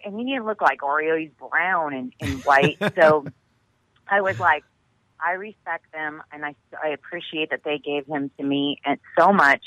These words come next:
Speaker 1: that his name is Mister Oreo Jack. That is his full name." <laughs>
Speaker 2: Or Ja-, or Jack for short, or Jack all the time, right? <laughs>
Speaker 1: Or Jack all the time,
Speaker 2: Right.
Speaker 1: yes. So I call him Mister Jack,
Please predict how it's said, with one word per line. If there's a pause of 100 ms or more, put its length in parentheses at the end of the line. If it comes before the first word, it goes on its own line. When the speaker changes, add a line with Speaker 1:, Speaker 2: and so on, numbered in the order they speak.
(140)
Speaker 1:
that (180)
his
name
is
Mister
Oreo (160)
Jack. (100)
That
is
his (160)
full
name."
<laughs>
Speaker 2:
Or (100)
Ja-,
or
Jack
for
short,
or
Jack
all
the
time, (280)
right?
<laughs>
Speaker 1:
Or
Jack
all
the
time,
Speaker 2:
Right.
Speaker 1:
yes. (140)
So
I
call
him
Mister
Jack,